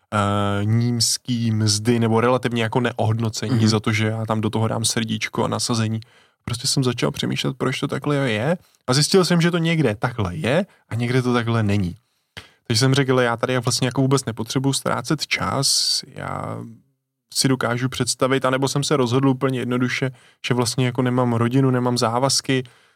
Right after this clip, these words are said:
Speaker 1: nemám co ztratit.
Speaker 2: Mhm.
Speaker 1: A firma se zabývala solárním ohřevem vody a já, já jsem tenkrát, když jsem závodil, jak jsem hodně jezdil Bavorsko a tam byla fotovoltaika.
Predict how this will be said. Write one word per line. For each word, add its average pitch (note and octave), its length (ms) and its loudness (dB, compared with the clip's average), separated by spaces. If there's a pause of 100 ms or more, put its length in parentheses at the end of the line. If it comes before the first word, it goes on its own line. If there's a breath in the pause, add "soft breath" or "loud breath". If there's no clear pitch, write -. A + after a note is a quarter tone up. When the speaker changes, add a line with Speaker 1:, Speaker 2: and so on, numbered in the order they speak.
(260 soft breath)
Speaker 1:
nemám C3+ 240 4
co D3+ 120 2
ztratit. C3+ 600 0
Speaker 2:
Mhm. B2+ 240 4 (520)
Speaker 1:
A - 40 -4
firma A2 260 -2
se A#2 140 -2
zabývala A2 460 0
solárním A2 500 -2
ohřevem A2+ 380 0
vody A2+ 280 0 (720)
a A2 400 0
já, G#2+ 300 0
já G#2+ 280 0
jsem A#2 220 -2
tenkrát, A2+ 320 -4
když A2+ 140 -4
jsem A#2+ 120 0
závodil, A#2 440 2
jak A#2 100 -4
jsem A#2+ 120 -2
hodně A2+ 280 0
jezdil A2+ 260 2
Bavorsko A#2 720 0
a A#2 60 0
tam A#2 160 0
byla A#2+ 140 2
fotovoltaika. - 680 -2